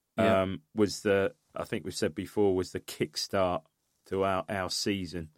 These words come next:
Speaker 2: You know, we'd played, we covered the Man U game, which we had the great, you know, first or second game. We'd lost, I think, first game at Sunderland, didn't we? Um, was it Sunderland? Or
Speaker 1: Tottenham.
Speaker 2: Tot-, sorry, Tottenham
Speaker 1: Yeah.
Speaker 2: three one, yeah. Um, and we, um,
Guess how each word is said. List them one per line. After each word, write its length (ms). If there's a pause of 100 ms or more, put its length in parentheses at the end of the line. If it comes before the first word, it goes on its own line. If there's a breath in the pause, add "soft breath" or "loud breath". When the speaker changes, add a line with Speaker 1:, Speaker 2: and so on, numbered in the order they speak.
(380)
Speaker 2:
You 100
know, 80
we'd 180
played, 280
we 100
covered 280
the 80
Man 300
U 160
game, 260
which 220
we 80
had 80
the 80
great, 340 (180)
you 140
know, 100
first 540
or 120
second 360
game. 240
We'd 160
lost, 240
I 280
think, 120
first 280
game 180
at 100
Sunderland, 400
didn't 140
we? 100 (460 soft breath)
Um, 420
was 100
it 60
Sunderland? 380
Or 20
Speaker 1:
Tottenham. 280 (100)
Speaker 2:
Tot-, 180
sorry, 200
Tottenham 320
Speaker 1:
Yeah. 60
Speaker 2:
three 140
one, 220
yeah. 200 (440 soft breath)
Um, 380 (100)
and 200
we, 300
um, 380